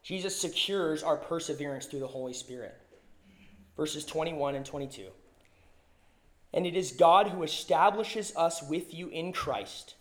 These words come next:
and has anointed us, and who has also put his seal on us and given us his Spirit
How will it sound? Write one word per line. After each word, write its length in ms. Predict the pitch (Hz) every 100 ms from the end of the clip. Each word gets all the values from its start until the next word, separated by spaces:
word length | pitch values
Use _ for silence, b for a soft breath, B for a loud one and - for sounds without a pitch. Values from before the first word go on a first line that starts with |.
| -
and 120 | 151
has 240 | 143 170 170
anointed 580 | 156 151 175 196 139
us, 400 | 98 - - - - -
and 140 | 156 139
who 140 | 160
has 220 | 156 151 -
also 400 | 160 175 - 190
put 320 | - - 208
his 240 | 208 190
seal 440 | - - 170 175 175 -
on 260 | 151 160
us 400 | 127 117 - - B B B
and 240 | 135 120
given 300 | 123 160 170
us 240 | 160 156 -
his 260 | 135 151 -
Spirit 580 | - - 143 131 113